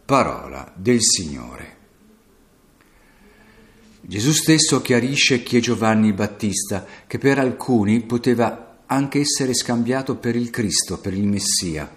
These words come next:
Giovanni Battista non è un uomo scostante, come una canna sbattuta dal vento, ma al contrario, fedele e costante alla sua missione.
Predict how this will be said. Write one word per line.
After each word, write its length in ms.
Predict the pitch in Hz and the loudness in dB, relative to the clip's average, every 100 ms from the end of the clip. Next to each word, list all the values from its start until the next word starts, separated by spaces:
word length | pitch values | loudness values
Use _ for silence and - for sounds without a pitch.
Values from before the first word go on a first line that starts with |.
| - - - - - - - - - | -20 -20 -20 -20 -20 -20 -20 -16 -4
Giovanni 380 | 131 170 165 | 0 4 4
Battista 760 | 143 135 160 160 - 107 - - | 2 0 0 -2 -2 -4 -4 -6
non 200 | 110 117 | -2 2
è 100 | 120 | 2
un 120 | 92 | 0
uomo 580 | 95 98 92 92 87 - - - | 0 0 0 -2 -6 -12 -14 -10
scostante, 960 | - 92 - 117 104 92 80 85 76 - _ _ _ _ _ _ - - - | -8 -8 -4 0 0 0 -4 -8 -8 -18 _ _ _ _ _ _ -20 -20 -18
come 840 | - 120 120 113 107 101 101 - - | -6 2 2 4 2 0 -4 -6 -2
una 280 | 127 107 - | 2 2 0
canna 400 | 117 110 110 104 | 0 2 2 2
sbattuta 640 | 98 101 - - 107 107 | 0 -4 -6 -6 -4 -2
dal 200 | 95 95 | -2 -2
vento, 540 | 92 82 80 82 - - - - - - - - - - - - - | -4 -4 -6 -10 -14 -20 -20 -20 -20 -20 -20 -20 -20 -20 -20 -18 -6
ma 180 | 123 | -4
al 180 | - 143 | -2 -4
contrario, 800 | - 139 135 139 110 87 78 - - - - - - - - - - - - - | -2 -2 0 0 0 -2 -6 -10 -18 -20 -20 -20 -20 -20 -20 -20 -20 -20 -20 -18
fedele 760 | - 110 101 120 123 87 - - - | -10 -6 2 4 4 2 -4 -10 -16
e 100 | 104 | -14
costante 840 | - 110 - 139 143 143 147 - - - - - | -8 -6 -2 0 0 -2 -6 -8 -14 -20 -20 -14
alla 180 | - 117 | -6 -4
sua 220 | 113 135 | -2 0
missione. 640 | 127 127 - 90 69 67 | 0 2 2 0 -6 -12